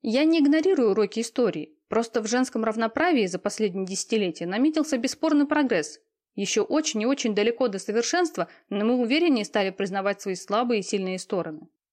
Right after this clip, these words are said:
У меня нет слабостей. У каждого есть слабости. Вы просто прячете свои, возможно, даже от себя. Старайтесь иногда забывать свою привычную настороженность. Не исключаю, что последствия вас приятно удивят.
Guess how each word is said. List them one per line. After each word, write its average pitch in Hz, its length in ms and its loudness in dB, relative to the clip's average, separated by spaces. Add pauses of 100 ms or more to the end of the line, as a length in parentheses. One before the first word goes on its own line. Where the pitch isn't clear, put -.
(200)
У 208 80 -2
меня 208 300 0
нет 233 260 2
слабостей. - 640 -8 (480)
У 202 100 -4
каждого 240 480 0
есть 214 220 -2
слабости. - 580 -6 (300)
Вы 262 160 0
просто 302 280 -2
прячете 311 480 0
свои, 214 400 0
возможно, 233 480 0
даже 262 240 2
от 262 120 0
себя. 190 380 -2 (340)
Старайтесь 311 640 0
иногда 262 300 2
забывать 320 440 0
свою 190 180 -2
привычную 240 460 -2
настороженность. 214 800 -2 (240)
Не 202 140 0
исключаю, 247 500 0
что - 160 -6
последствия 214 640 -2
вас 165 180 -8
приятно 240 480 -2
удивят. 160 460 -8